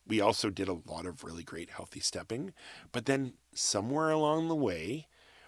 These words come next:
we just took on a little bit of line of credit, and we've been like, "Yeah, no debt, no credit cards, but line of credit, I mean, that's a nice low interest," you know.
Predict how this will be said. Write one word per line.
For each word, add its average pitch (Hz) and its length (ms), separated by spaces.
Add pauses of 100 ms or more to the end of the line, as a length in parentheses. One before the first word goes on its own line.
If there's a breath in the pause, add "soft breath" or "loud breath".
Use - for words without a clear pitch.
(180 soft breath)
we 101 180
just 104 260
took 113 160
on 104 160
a 95 100
little 359 320
bit 381 140
of 359 80
line 349 180
of 359 80
credit, 135 460
and 110 80
we've 104 100
been 95 160
like, 85 180
"Yeah, - 200
no 113 240
debt, 107 340
no 104 160
credit 104 280
cards, 101 360
but - 160
line 165 180
of 98 60
credit, 110 220
I 113 60
mean, 120 120
that's 127 180
a 95 80
nice 92 280
low 92 180
interest," 98 540
you 92 100
know. 87 200